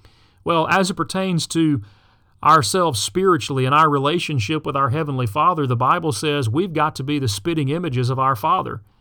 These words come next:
When people look at us, they need to see God. Well, why is that? Well, it's because we are of God. First John chapter five and verse number nineteen.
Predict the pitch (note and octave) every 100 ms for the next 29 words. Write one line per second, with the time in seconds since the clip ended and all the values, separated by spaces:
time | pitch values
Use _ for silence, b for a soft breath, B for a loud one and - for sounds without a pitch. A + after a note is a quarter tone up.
0 | _ _ - D#3 C3+ G#3+ G#3+ D#3+ F3 F3+
1 | D3 F3 F#3+ C#3 - b b B2 D3+ C#3+
2 | C#3+ E3+ G3 G3+ - C3+ - F#3+ F#3+ C#3+
3 | E3+ F#3+ A2+ A#2+ D3+ F3+ G3+ F3+ A3+ B3
4 | C3+ A#2 G#2+ D3+ G3+ - E3+ G#3 G#3 F#3
5 | D#3+ A#3 A3 G#3+ G#3+ - C4 D4 G#3 D#3
6 | C3+ G#2 A2+ G#2 b b b b - B2+
7 | C3 D3 C3 C#3+ C#3 - G#2 D#3 D3 A#2+
8 | A#2 G#2+ b b b b C#3 C3+ C3+ C3+
9 | - C3 B2 A#2 A#2 A#2+ - A#2+ G2+